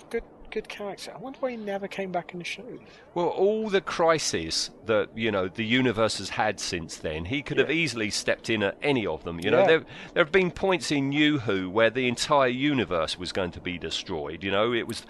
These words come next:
Speaker 1: Yeah.
Speaker 2: the biggest threat ever, ever, ever since the last one. Um, he could step in at any point and stop it all,
Speaker 1: This,
Speaker 2: couldn't he?
Speaker 1: yeah, this is the, uh, the drawback of creating superly powerful characters, isn't it? It's, it's like with, uh, comics where you get,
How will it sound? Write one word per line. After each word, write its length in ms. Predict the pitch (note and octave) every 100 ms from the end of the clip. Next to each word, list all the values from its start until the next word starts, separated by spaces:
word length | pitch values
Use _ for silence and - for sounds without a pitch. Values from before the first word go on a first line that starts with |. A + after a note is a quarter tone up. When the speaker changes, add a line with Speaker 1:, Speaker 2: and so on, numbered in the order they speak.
| -
Speaker 1:
Yeah. 160 | C#3
Speaker 2:
the 80 | B2+
biggest 440 | A2 C#3 C3+ - -
threat 360 | - C3+ - -
ever, 240 | C3 B2
ever, 380 | C3+ A#2+ A#2+ -
ever 300 | G#2+ G#2+ F#2
since 300 | - A#2+ G#2+
the 100 | -
last 380 | A2 A2+ G#2 -
one. 260 | D2+ D2 F#2 - - - -
Um, 380 | B2 C3+ C3+ - -
he 100 | - G#3
could 140 | -
step 300 | - G2+ -
in 140 | A2 A#2+
at 80 |
any 180 | C#3 C#3+
point 320 | - G3 F3 -
and 80 | G#3+
stop 280 | - C#4+
it 60 | -
all, 80 | -
Speaker 1:
This, 180 | D3 -
Speaker 2:
couldn't 200 | C3+ G2+
he? 100 | C#3
Speaker 1:
yeah, 220 | B2+ A2 -
this 180 | E3+ G#3+
is 180 | G3+
the, 360 | - F3+ E3 D#3
uh, 160 | D3 C3+
the 140 | B2+
drawback 500 | - C#3 C3 C3 -
of 140 | A2+
creating 540 | - B2 A2+ A2 A2+ G#2+ - - - - - -
superly 640 | - - C#3+ - B2 A2+
powerful 520 | A2 A#2+ A2+ G#2 - G2
characters, 560 | - C3+ A2 - F#2+ A2+
isn't 220 | G#2 F#2+
it? 80 | -
It's, 180 | A#2+ -
it's 200 | A#2+ A#2
like 200 | A#2+ A2
with, 300 | A2 G#2 - - - - - -
uh, 200 | A2 G#2 G2+
comics 480 | - A#2 G#2+ - -
where 320 | G#2+ G#2 G#2 - - - -
you 140 | A2
get, 240 | A#2 G#2+